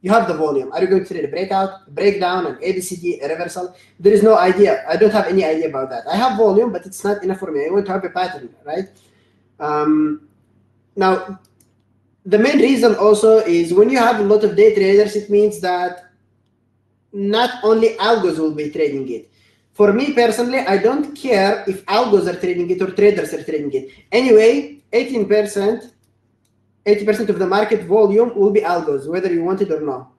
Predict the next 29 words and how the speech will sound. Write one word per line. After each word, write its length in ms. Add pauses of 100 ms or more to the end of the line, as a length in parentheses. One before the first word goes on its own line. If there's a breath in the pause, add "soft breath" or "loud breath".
It's 120
high 140
frequency 420
trading. 440 (300 soft breath)
A, 200
a 20
day 240
trader 560
or 380
a, 540
a 60
swing 280
trader, 320
they'll 220
get 200
one 180
position 400
in, 240
they'll 220
hold 180
it 100
for 120
a 40
few 140
minutes, 220
and 80
then 180
they'll 140
partial. 400